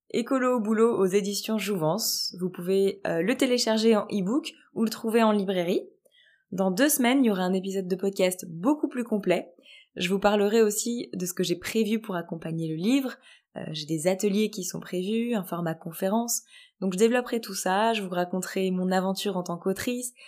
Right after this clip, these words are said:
comment ça s'est passé, comment on fait pour écrire un livre, et je répondrai donc à vos questions. Donc envoyez-moi vos questions le plus tôt possible, dès maintenant en fait, et ce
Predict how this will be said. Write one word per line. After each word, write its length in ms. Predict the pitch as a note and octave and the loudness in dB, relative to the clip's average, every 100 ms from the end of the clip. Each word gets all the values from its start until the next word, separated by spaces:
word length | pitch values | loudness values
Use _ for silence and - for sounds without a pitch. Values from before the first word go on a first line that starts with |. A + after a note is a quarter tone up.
| - _ _ | -20 _ _
comment 240 | - C4 C4+ | 4 6 6
ça 140 | A#3 | 4
s'est 120 | G#3+ | -2
passé, 540 | G3 F3 - F#3 C4 - _ _ _ - | -2 -2 2 2 0 -8 _ _ _ -6
comment 500 | A3 G#3+ G#3+ G#3+ F#3+ | -2 0 0 0 -2
on 60 | |
fait 260 | F3 F3 G#3+ | 0 -2 -2
pour 200 | - A3+ | 2 2
écrire 340 | A3 G#3+ G#3+ | 2 2 4
un 80 | G3 | 4
livre, 380 | E3+ G#3+ C4+ - _ _ _ _ - | 2 0 -2 -6 _ _ _ _ 0
et 100 | B3 | 2
je 120 | A3 | 4
répondrai 560 | F#3+ F3 D#3+ G#3 - - | 2 0 0 2 0 -2
donc 300 | F#3+ C4+ - | -2 -2 2
à 120 | F3+ | 4
vos 120 | G3+ C4+ | 6 4
questions. 640 | A#3 A3 - G3+ G3+ - - - - _ - | 4 2 4 2 2 -6 -20 -20 -20 _ -6
Donc 140 | G3 - | -2 2
envoyez-moi 580 | A#3 C4+ C#4 C4+ C#4 C4 | 6 6 6 6 6 4
vos 60 | |
questions 400 | A#3 A3+ B3+ - | 2 -4 -4 -8
le 160 | G3 F#3 | -8 -8
plus 220 | - F#3 | -8 -12
tôt 260 | _ C#4 C#4+ | _ -2 0
possible, 680 | A#3 A3+ - A#3 A3 - _ _ _ _ | 0 2 0 0 -2 -6 _ _ _ _
dès 280 | - F#3 B3 | -6 4 6
maintenant 540 | B3 A#3 A#3+ A3+ C4 | 6 6 6 6 6
en 60 | G3 | 2
fait, 380 | F#3+ A#3 - - _ _ _ _ - | 2 0 -2 -12 _ _ _ _ -2
et 120 | G#3 | 0
ce 420 | - B3 C#4 | 0 2 2